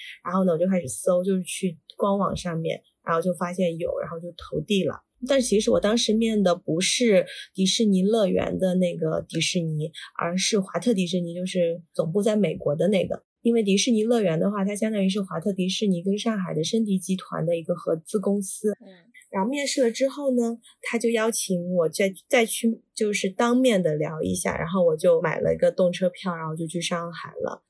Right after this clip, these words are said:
Speaker 1: 聊完之后就觉得，哎，还不错，然后就，就拿到 offer。就面试完之后就回到杭州了嘛，我就在杭州远程的给自己找了房子，找了室友，然后就蹭蹭蹭跑到上海来开始实习。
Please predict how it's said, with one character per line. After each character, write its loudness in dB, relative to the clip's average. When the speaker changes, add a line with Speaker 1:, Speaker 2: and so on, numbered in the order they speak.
Speaker 1:
聊 2
完 2
之 2
后 4
就 0
觉 -2
得， -2
哎， -2
还 -6
不 -10
错， -2
然 -6
后 -2
就， 0
就 -2
拿 -8
到 -6
offer。 -4
就 -4
面 4
试 0
完 -2
之 -2
后 4
就 0
回 0
到 -2
杭 -4
州 4
了 0
嘛， -4
我 -2
就 0
在 0
杭 -4
州 4
远 2
程 -6
的 2
给 0
自 -8
己 -8
找 0
了 0
房 -6
子， 0
找 -2
了 2
室 2
友， -4
然 -10
后 -2
就 0
蹭 2
蹭 2
蹭 0
跑 -2
到 2
上 -2
海 -2
来 -2
开 -2
始 -6
实 -2
习。 -8